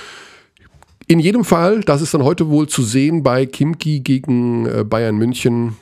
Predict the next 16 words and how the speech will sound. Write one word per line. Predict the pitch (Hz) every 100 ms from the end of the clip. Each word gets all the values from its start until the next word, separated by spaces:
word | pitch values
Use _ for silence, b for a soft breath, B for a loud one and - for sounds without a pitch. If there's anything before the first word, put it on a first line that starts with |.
| - -
äh, | 110 107
sind | 104 104 117 113
wohl | 104 95
auch | 104 -
wieder | - 101
fünfzig | 110 110 - 110
Prozent | - 107 - 107
zugelassen. | - 139 123 117 110
Wobei | 107 120
man | 117 113
gar | 101 104
nicht | 113 -
weiß, | 101 110 -
ob | 104
bei | 101
Khimki | - 113 120 - 113